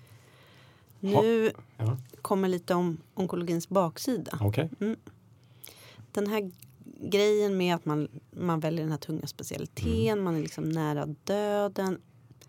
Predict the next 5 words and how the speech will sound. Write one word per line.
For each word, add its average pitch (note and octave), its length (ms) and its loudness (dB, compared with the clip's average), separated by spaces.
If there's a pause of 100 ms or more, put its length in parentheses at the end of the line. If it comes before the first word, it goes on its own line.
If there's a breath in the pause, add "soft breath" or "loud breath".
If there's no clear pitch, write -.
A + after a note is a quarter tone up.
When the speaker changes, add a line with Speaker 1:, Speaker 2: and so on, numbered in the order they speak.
(420 soft breath)
Speaker 1:
Det F#3+ 100 -4
finns A3+ 460 -2
ju G#3+ 140 4 (2250 loud breath)
en A3 280 -4
li-, C4+ 120 -2